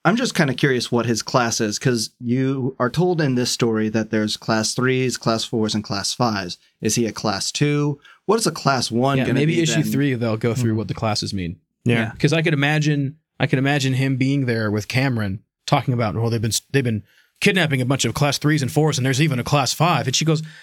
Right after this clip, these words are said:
Speaker 2: "What does that even mean?" And he
Speaker 1: Yeah.
Speaker 2: could explain it to her, and then by
Speaker 3: Mm-hmm.
Speaker 2: proxy explain it to us.
Speaker 1: Yeah, 'cause,
Speaker 2: 'Cause I'm
Speaker 1: like
Speaker 2: totally curious
Speaker 3: Yeah.
Speaker 2: what makes a class whatever.
Speaker 1: Yeah,
Speaker 3: Mm-hmm. I,
Speaker 1: I wanna
Speaker 3: I
Speaker 1: know.
Speaker 3: imagine
Speaker 1: It's
Speaker 3: a
Speaker 1: like,
Speaker 3: class
Speaker 1: a class
Speaker 3: one.
Speaker 1: one is somebody who is, like, a gym teacher, so he has a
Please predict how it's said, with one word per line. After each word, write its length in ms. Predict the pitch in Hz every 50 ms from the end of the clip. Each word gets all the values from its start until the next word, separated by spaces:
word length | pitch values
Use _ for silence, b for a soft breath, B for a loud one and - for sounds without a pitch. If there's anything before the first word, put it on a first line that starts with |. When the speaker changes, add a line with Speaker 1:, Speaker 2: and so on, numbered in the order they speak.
| B B B -
Speaker 2:
"What 80 | - 294
does 80 | 302
that 120 | 349 339 302
even 300 | 254 165 139 123 107 95
mean?" 440 | 117 147 139 110 85 67 107 110 -
And 120 | 127 135 135
he 80 | 160
Speaker 1:
Yeah. 60 | 135
Speaker 2:
could 200 | 135 160 135 - - -
explain 400 | 135 131 - - - - 185 175
it 60 | 160
to 60 | 156 147
her, 380 | 165 165 135 127 127 120 123 - _ _
and 180 | - 127 127 127
then 120 | - 147
by 80 | 131 117
Speaker 3:
Mm-hmm. 80 | 113
Speaker 2:
proxy 260 | 104 123 120 - - 110
explain 240 | 95 - - 107 104
it 40 | 98
to 100 | - 98
us. 200 | 98 92 - -
Speaker 1:
Yeah, 180 | 147 123 104 104
'cause, 200 | - - 135 131
Speaker 2:
'Cause 80 | 143
I'm 120 | 175 202 208
Speaker 1:
like 80 | 156
Speaker 2:
totally 260 | 185 190 185 165 160
curious 440 | 156 156 180 165 147 131 127 120 - - _ -
Speaker 3:
Yeah. 280 | 139 131 123 107 101 -
Speaker 2:
what 200 | 131 135 151 156
makes 260 | 147 143 139 - - -
a 60 | -
class 400 | - - 139 127 120 117 - -
whatever. 540 | 95 104 117 117 120 120 95 98 87 - - _ _ -
Speaker 1:
Yeah, 160 | 151 143 113
Speaker 3:
Mm-hmm. 80 | 110 107
I, 40 | 143
Speaker 1:
I 160 | 151 143 143
wanna 140 | 147 143 143
Speaker 3:
I 40 | 143
Speaker 1:
know. 80 | 135 135
Speaker 3:
imagine 200 | 135 156 156 156
Speaker 1:
It's 60 | 156 139
Speaker 3:
a 20 |
Speaker 1:
like, 100 | 131 139 -
Speaker 3:
class 280 | - 139 135 135 -
Speaker 1:
a 40 | -
class 340 | - - 117 135 135 131 131
Speaker 3:
one. 100 | 127 123
Speaker 1:
one 300 | 135 135 135 139 139 135
is 160 | 131 123 -
somebody 540 | - - 143 131 131 131 123 123 131 127 123 - -
who 100 | - 131
is, 80 | 123 117
like, 140 | 123 123
a 60 | 127 120
gym 340 | 113 - - 135 127 131
teacher, 340 | 120 - 135 120 - 135 131
so 180 | 123 - 131 120
he 60 | 117
has 100 | 117 110
a 140 | 107 98